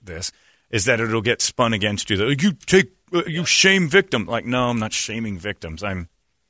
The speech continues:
trying to use some logic that there is a difference between sexual assault and a terrible choice. If she's coming out with it, the story didn't seem real.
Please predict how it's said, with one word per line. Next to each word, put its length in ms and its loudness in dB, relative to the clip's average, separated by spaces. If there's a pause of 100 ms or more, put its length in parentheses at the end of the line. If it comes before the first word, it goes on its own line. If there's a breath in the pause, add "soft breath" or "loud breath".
(460)
trying 240 2
to 80 -2
use 180 0
some 180 -4
logic 440 0
that 140 -8
there 180 4
is 160 4
a 80 2
difference 400 0
between 340 -4
sexual 400 0
assault 380 0
and 100 4
a 60 2
terrible 480 2
choice. 480 -6 (1800)
If 120 0
she's 200 2
coming 360 2
out 220 4
with 140 -4
it, 200 -10 (1300)
the 100 -10
story 420 2
didn't 220 -2
seem 340 -8
real. 300 -10